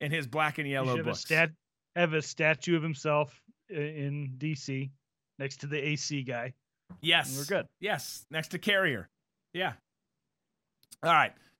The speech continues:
Speaker 1: Whichever platform you guys are on, please hit that like button. Hit the plus sign. If you're on Rumble, it's the boxing glove. If you're on the Rumble app, we're so grateful that you're here. We got some new channels listening today.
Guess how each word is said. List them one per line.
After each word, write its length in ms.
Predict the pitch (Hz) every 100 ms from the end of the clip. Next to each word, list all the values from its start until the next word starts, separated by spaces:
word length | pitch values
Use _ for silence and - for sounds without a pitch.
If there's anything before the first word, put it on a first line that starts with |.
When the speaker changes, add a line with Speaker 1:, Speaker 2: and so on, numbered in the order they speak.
| _ _
Speaker 1:
Whichever 340 | 208 214 226 185
platform 440 | 208 196 190 185
you 80 | 170
guys 220 | 180 156
are 60 | 170
on, 160 | 160
please 320 | - 226 226
hit 140 | 190 175
that 160 | 160
like 220 | 151 156 143
button. 200 | 165 147
Hit 160 | 185
the 60 | 147
plus 320 | - 190 170
sign. 460 | - 165 165 160 127 _ -
If 160 | 151
you're 140 | 165 160
on 160 | 156
Rumble, 300 | 151 156 151
it's 80 | 131
the 100 | -
boxing 440 | 117 147 143 156 131
glove. 280 | 139 135
If 140 | 120 131
you're 120 | 127
on 220 | 131 131
the 100 | 117
Rumble 320 | 120 123 120
app, 240 | 113 123 117
we're 80 | 113
so 200 | 160 143
grateful 360 | 139 139 131
that 120 | 127
you're 100 | 110
here. 140 | 123 135
We 80 | 120
got 160 | 120
some 120 | 127
new 120 | 127 120
channels 420 | 143 135 120 139
listening 320 | 131 135 117
today. 380 | 123 127 123